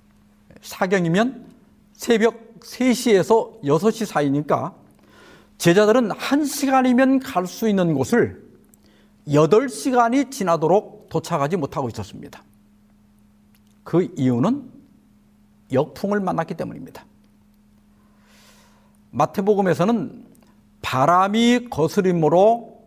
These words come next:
물결로 말미암아 고난을 당하더라 그랬고,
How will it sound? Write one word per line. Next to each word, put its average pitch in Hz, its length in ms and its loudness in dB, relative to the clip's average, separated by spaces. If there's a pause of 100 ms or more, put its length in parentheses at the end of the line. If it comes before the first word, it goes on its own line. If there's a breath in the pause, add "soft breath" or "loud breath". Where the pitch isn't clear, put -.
(200)
물결로 226 760 2
말미암아 170 800 0
고난을 139 640 -2
당하더라 139 640 0
그랬고, 143 760 -4